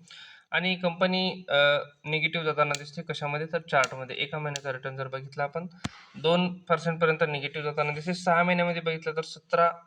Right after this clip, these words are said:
ते अठरा पर्सेंट पर्यंत आणि मॅक्सचा विचार केला तर जवळपास एकोणीस वीस पर्सेंट पर्यंत कंपनी आपल्याला मायनसमध्ये जाताना दिसते. बरोबर आहे. आता चार्टमध्ये मायनसमध्ये जाणे आणि प्रॉफिटमध्ये मायनसमध्ये जाणे याच्यामध्ये खूप फरक असतो मित्रांनो. बरोबर आहे.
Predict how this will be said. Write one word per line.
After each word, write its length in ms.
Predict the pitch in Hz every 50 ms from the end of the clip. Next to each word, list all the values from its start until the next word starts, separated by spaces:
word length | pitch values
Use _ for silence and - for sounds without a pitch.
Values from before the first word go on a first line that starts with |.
| _ _ _ -
ते 60 | 160 -
अठरा 240 | - 131 - - 165
पर्सेंट 380 | 160 170 160 151 - 165 151 151
पर्यंत 280 | - 143 143 139 - 160 -
आणि 280 | - 147 151 165 170 -
मॅक्सचा 300 | 156 160 156 151 - -
विचार 240 | 156 147 - 156 143
केला 160 | 143 - 143
तर 100 | 147 147
जवळपास 300 | 139 139 135 - - 151 -
एकोणीस 380 | 139 135 135 143 143 143 139 139 -
वीस 160 | 135 135 -
पर्सेंट 360 | - 143 135 - - 147 131
पर्यंत 220 | - 139 135 131 135
कंपनी 380 | 135 135 127 120 - 127 127
आपल्याला 320 | 123 120 - 123 123 131 147 170 _ _ - - - - _ -
मायनसमध्ये 440 | 151 147 151 156 156 156 147 143 127
जाताना 260 | 123 120 113 123 120
दिसते. 220 | 120 120 - - 127
बरोबर 340 | 123 143 147 156 160 175 185
आहे. 100 | 196 185 - - - - _ -
आता 240 | 170 175 202 202 190
चार्टमध्ये 560 | 196 - 185 175 170 175 180 190 190 190 190
मायनसमध्ये 600 | 180 175 170 175 175 180 180 180 180 175 170 170
जाणे 260 | 160 160 160 165 160 147
आणि 220 | - 147 156 156
प्रॉफिटमध्ये 640 | 151 - 147 143 147 - 175 - 170 160 160 165 160
मायनसमध्ये 480 | 151 143 143 151 147 - 156 151 147
जाणे 200 | 139 147 143 147
याच्यामध्ये 440 | 104 135 - 156 147 147 151 151 160 160
खूप 180 | - 160 160 -
फरक 220 | 147 143 131 131
असतो 200 | 131 127 - -
मित्रांनो. 320 | 123 120 - - 117 117 117 123
बरोबर 240 | 139 143 147 160
आहे. 80 | 170